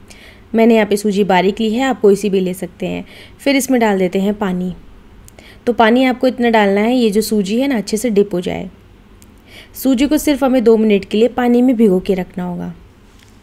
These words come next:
और जब दो मिनट हो जाएंगे तो सूजी को हमें छानना होगा, जो भी ये पानी है सारा निकालना होगा। तो अच्छे से इसे स्क्वीज़ कर देते हैं, सारा पानी इसका निकाल देंगे। और जैसे ही पानी निकल जाएगा उसके बाद हम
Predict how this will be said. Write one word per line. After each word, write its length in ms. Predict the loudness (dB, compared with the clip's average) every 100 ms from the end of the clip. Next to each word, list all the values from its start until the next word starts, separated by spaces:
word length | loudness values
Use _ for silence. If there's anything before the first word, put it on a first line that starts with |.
| -20 -20 -20 _ -20 -20 -20 -20 -20 -18 0
और 100 | 2
जब 180 | 4 2
दो 120 | 4
मिनट 260 | 4 4 4
हो 120 | 2 2
जाएंगे 340 | 2 2 0
तो 100 | -2
सूजी 320 | 0 0 0
को 140 | -2 -2
हमें 220 | 0 -2
छानना 420 | -2 -4 -2 0
होगा, 260 | 0 0 0
जो 160 | 0
भी 120 | 0 0
ये 80 | 0
पानी 380 | 0 -2 0 -2
है 80 |
सारा 280 | -2 -4 -2
निकालना 460 | -2 -4 -6 -6 -6
होगा। 360 | -6 -8 -10 -12 -20 -20 -20 -20 -20 -20 -20 -20 -4
तो 60 | 0
अच्छे 240 | 0 0
से 120 | 0
इसे 200 | 2 2
स्क्वीज़ 400 | -2 -2 -2 -2 -2
कर 160 | -2
देते 280 | -2 -6 -6
हैं, 220 | -6 -8 -12 -20 -20 -20 -20 -20 -12
सारा 300 | -2 0 2
पानी 260 | 0 -2 -4
इसका 200 | -4 -4
निकाल 400 | -4 -2 -2 0
देंगे। 260 | 0 0 0
और 120 | -2
जैसे 260 | -2 -2 -4
ही 100 | -2
पानी 280 | -2 -2 -2
निकल 320 | -4 0 0
जाएगा 380 | 2 0 0 -2
उसके 240 | -2 -6
बाद 240 | -6 -6
हम 100 | -8